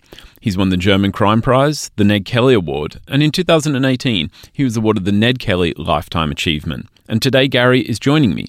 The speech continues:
to discuss his latest novel, Peace. I'm Andrew Popel, and every week I broadcast Final Draft from the studios of two S E R in Sydney.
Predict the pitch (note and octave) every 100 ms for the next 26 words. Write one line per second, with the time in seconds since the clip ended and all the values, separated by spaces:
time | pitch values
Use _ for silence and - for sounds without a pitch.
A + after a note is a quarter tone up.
0 | - - - - F2+ - E2 G2 A2+ A2
1 | G2+ F#2 G#2 G#2+ _ - - - - -
2 | - _ _ _ _ - _ _ _ -
3 | D3+ F#3+ F#3+ D3 A2+ D#2 - - G#2 C3
4 | E3+ F#3 D3+ C3+ - G#2 A2+ G#2+ A2 E2+
5 | - A2 A#2+ G#2 F#2 A#1+ - - F2+ F2
6 | F2+ E2+ D#2+ C#2+ D2+ - - F#2+ F#2+ E2
7 | C2+ A1 - E2 D#2 E2 - G#1+